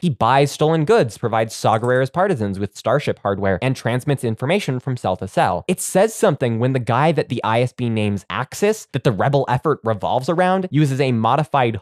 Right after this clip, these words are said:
Hallcraft to get around. None of that is to mention the second arc of Andor, one quarter of the first season, which is largely devoted specifically to the planning, setup, and execution of an insurgent mission to infiltrate an Imperial facility on the planet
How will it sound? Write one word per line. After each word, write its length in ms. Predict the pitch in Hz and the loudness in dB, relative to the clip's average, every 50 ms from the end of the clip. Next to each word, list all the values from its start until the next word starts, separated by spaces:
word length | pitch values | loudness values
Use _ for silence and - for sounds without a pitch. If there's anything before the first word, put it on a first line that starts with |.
| - _ - | -12 _ 2
Hallcraft 680 | 131 143 131 110 - - - 87 80 - - _ - _ | 4 4 4 2 0 -2 -4 -4 -4 -6 -10 _ -10 _
to 100 | - 98 | -4 -2
get 160 | 92 87 82 | -2 -2 -2
around. 460 | 80 85 101 87 67 - 50 - - _ _ _ _ - | -2 -4 -4 -4 -6 -10 -14 -16 -20 _ _ _ _ -4
None 200 | 123 139 175 226 | 0 0 2 2
of 120 | 254 226 151 | 2 2 2
that 300 | 139 123 107 104 - - | 2 2 2 0 -2 -4
is 140 | 127 127 - | -6 -6 -2
to 100 | - 185 | -2 -2
mention 400 | 143 104 92 87 - - 98 101 | 0 0 -2 -2 -4 -4 -4 0
the 80 | 104 117 | -2 -2
second 580 | - - - - - 95 - - 98 87 - - _ | -4 -4 -8 -6 -4 -4 -4 -6 -8 -8 -8 -6 _
arc 320 | 87 85 - - _ - _ | -2 -2 -2 -4 _ -12 _
of 160 | - 85 - - 82 | -10 -10 -8 -10 -10
Andor, 420 | 78 71 65 65 - - - - | -10 -10 -10 -10 -8 -8 -8 -8
one 440 | - 110 110 131 160 190 196 196 190 | -8 -2 0 2 2 4 2 0 -2
quarter 640 | - - - - 127 147 160 160 139 107 85 73 - | -4 -6 -8 -4 -2 0 2 2 2 0 0 -2 -4
of 160 | - 113 107 - | -4 -4 -2 -2
the 80 | 110 | -4
first 400 | - - 95 87 - - _ _ | -2 -2 -4 -4 -4 -8 _ _
season, 400 | - 117 101 - - - - 92 - | -4 -4 -4 -6 -8 -16 -16 -4 -2
which 140 | 151 151 | 0 2
is 100 | 175 240 | 2 2
largely 360 | 139 131 147 170 196 - 254 226 | 2 4 2 2 2 2 -2 -2
devoted 440 | 202 147 165 165 160 147 123 - | 0 2 2 2 2 2 0 -2
specifically 840 | - - - 151 143 - - - - 180 180 - 226 220 - 202 220 202 | -8 -4 -2 -2 0 0 -2 -2 -2 0 0 0 -2 -2 -2 -6 -6 -4
to 140 | - 180 | -2 -2
the 100 | 131 131 | -2 -2
planning, 720 | - - - _ - 120 127 147 165 175 175 180 180 175 - | -4 -6 -10 _ -2 0 0 2 2 2 2 0 -2 -4 -8
setup, 520 | - - - - 156 143 143 139 139 - _ | -14 -18 -2 2 2 4 4 4 0 0 _
and 100 | 127 131 - | -6 -4 -2
execution 640 | 127 139 - - 147 - - 139 131 - - 120 117 | -4 -4 -4 -4 -8 -4 -2 -2 -2 0 -2 -4 -2
of 160 | - 120 117 | -2 -2 0
an 80 | 117 117 | 0 0
insurgent 500 | 113 107 - - 143 147 - 135 117 78 | -2 -4 -2 -2 -2 -2 -2 -4 -6 -4
mission 280 | 98 95 - 107 101 | -6 -8 -6 -8 -8
to 160 | 101 - 107 - | -6 -8 -10 -8
infiltrate 520 | - 113 117 - - 139 - - 139 - - | -4 -4 -4 -2 -2 -6 -2 -2 -4 -2 -2
an 100 | 117 110 | -2 -4
Imperial 460 | 104 101 - - 156 160 190 196 190 | -4 -4 -4 -2 0 2 2 0 0
facility 560 | - 202 185 - 139 123 120 117 117 113 113 - | -2 -4 -2 0 0 2 2 2 2 0 0 0
on 120 | 120 123 | 0 0
the 60 | 135 | 0
planet 400 | 131 - - 104 92 90 85 - | -2 0 -2 0 0 0 -2 -4